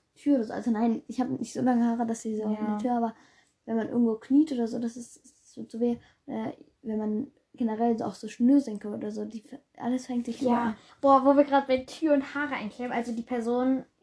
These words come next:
Speaker 2: wo ich halt so jetzt gerade ein bisschen drüber rede, die hört den Podcast, also hi, du kennst die Situation auch noch.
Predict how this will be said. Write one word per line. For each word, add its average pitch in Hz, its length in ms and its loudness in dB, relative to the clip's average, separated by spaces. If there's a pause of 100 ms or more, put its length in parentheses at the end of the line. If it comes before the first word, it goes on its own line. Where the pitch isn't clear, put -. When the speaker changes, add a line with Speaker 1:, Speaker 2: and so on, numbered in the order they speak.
(520)
Speaker 2:
wo 226 180 -4
ich 233 140 -2
halt 226 260 -6
so 220 200 -8
jetzt 220 300 -8
gerade 214 220 -8
ein 208 100 -6
bisschen 202 180 -10
drüber 202 220 -10
rede, 247 160 0
die 214 120 -2
hört 208 100 -4
den 220 100 -4
Podcast, 254 380 0
also 226 200 0 (240)
hi, 214 280 4
du 220 320 0
kennst 226 240 -2
die 233 80 -6
Situation 240 440 -2
auch 240 60 -2
noch. 262 160 0